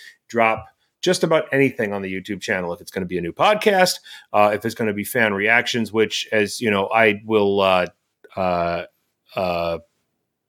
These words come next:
and continue to endorse. I mean, it's, it's, it's a masterstroke in terms of bringing the Calcio community together. Um, nominations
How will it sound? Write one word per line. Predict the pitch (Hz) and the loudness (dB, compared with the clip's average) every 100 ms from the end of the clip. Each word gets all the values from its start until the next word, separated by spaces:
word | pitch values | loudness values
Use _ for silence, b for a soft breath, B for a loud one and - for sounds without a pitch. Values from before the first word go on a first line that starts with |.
| _ _ _ _ _ _ _ _ _ _ | _ _ _ _ _ _ _ _ _ _
and | 120 117 | 0 2
continue | - - 180 180 | 2 2 2 0
to | 160 147 | 0 0
endorse. | 113 107 110 | 2 0 0
I | |
mean, | 107 110 | 0 0
it's, | 117 117 | 0 -2
it's, | 113 | -4
it's | 107 101 | -4 -2
a | |
masterstroke | 110 113 113 - 101 - 87 - B B B B | 2 2 2 -2 -6 -4 -6 -6 B B B B
in | 104 | 0
terms | 113 107 | 2 2
of | 104 | 0
bringing | 110 104 101 | 2 2 2
the | 95 | 0
Calcio | 110 98 - 98 | 2 2 2 -2
community | 95 95 92 90 | 0 -2 0 -2
together. | 87 90 87 82 B B B _ | 0 0 0 -4 B B B _
Um, | 95 92 92 92 92 90 90 92 _ _ - - _ _ b _ | 2 4 6 6 4 2 -4 -10 _ _ -12 -12 _ _ b _
nominations | 113 127 135 131 127 131 117 | 0 2 4 4 4 0 -2